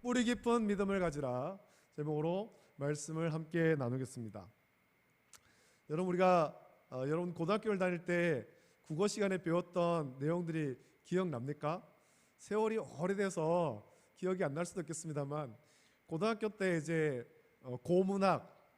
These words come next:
이제 우리 그 옛날 우리나라의 옛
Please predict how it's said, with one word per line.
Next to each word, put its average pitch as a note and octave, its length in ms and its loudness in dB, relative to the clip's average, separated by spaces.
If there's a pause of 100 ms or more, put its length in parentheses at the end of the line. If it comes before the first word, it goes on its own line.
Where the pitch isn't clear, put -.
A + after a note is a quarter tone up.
(160)
이제 B2+ 520 -18
우리 D3+ 460 -8
그 D3 160 -10
옛날 F3+ 360 0
우리나라의 F3 680 2
옛 E3+ 180 2